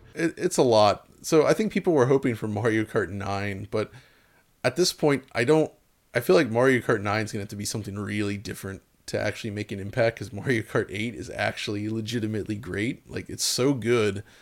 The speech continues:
I don't know what else you can do on this current sort of generation. It's gonna require a pretty significant change to, to be unique. So instead, they're like, "Well, we're just gonna make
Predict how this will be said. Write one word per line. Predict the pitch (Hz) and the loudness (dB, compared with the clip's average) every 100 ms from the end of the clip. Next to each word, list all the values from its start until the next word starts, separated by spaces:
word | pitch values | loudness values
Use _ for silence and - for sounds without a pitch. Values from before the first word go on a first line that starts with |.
| - - _ - | -20 -20 _ -2
I | |
don't | 117 135 104 | 0 0 0
know | 113 | 0
what | 113 110 | 2 2
else | 110 107 | 0 -2
you | 110 | -6
can | - 104 | -6 -6
do | 98 113 104 92 | -4 -4 -2 -4
on | 101 | -6
this | 101 - | -8 -8
current | - 104 95 | -6 -6 -6
sort | - 107 | -6 -8
of | 104 | -8
generation. | 107 104 101 98 104 101 - - - - _ | -8 -8 -6 -8 -8 -10 -12 -20 -20 -20 _
It's | - - | -12 -4
gonna | 135 117 | -2 0
require | 113 - 107 107 101 | -2 -2 0 2 0
a | 101 | -2
pretty | - - 107 | -4 -6 -4
significant | - 107 104 104 104 90 - | -6 -8 -8 -8 -10 -12 -10
change | - 101 98 101 - | -6 -6 -6 -10 -8
to, | 101 | -10
to | - 101 | -8 -10
be | 104 | -8
unique. | 101 98 95 98 98 | -8 -8 -8 -8 -8
So | - 110 | -6 -4
instead, | 117 - 190 180 | -2 2 2 4
they're | 135 | 4
like, | 127 123 | 4 4
"Well, | 139 139 | 4 4
we're | 139 | 2
just | 131 | -2
gonna | 131 117 | -2 0
make | 113 113 | -2 -4